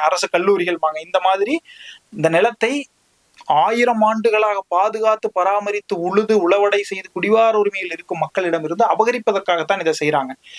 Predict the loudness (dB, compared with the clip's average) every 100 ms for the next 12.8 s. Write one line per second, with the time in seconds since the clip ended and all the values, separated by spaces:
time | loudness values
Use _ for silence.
0 | -20 -12 0 0 2 0 -2 -2 -6 -2
1 | -2 2 2 2 0 0 2 0 -2 -6
2 | -2 0 0 0 0 0 -2 -4 -8 -4
3 | -6 -6 -6 -6 -6 -2 0 0 -2 -2
4 | 0 2 2 0 0 0 0 0 -2 -2
5 | 0 0 0 2 0 -2 -14 -14 -10 0
6 | 0 2 2 2 2 0 0 -2 -2 -2
7 | -2 0 0 2 0 0 2 2 2 -2
8 | -6 -6 -6 -2 -2 2 2 4 0 0
9 | -4 -4 -6 -4 -4 -6 -20 -6 0 0
10 | 0 2 2 2 -2 0 0 2 2 2
11 | 0 -6 _ 2 2 2 0 0 0 0
12 | 0 0 -4 -6 -2 -2 -2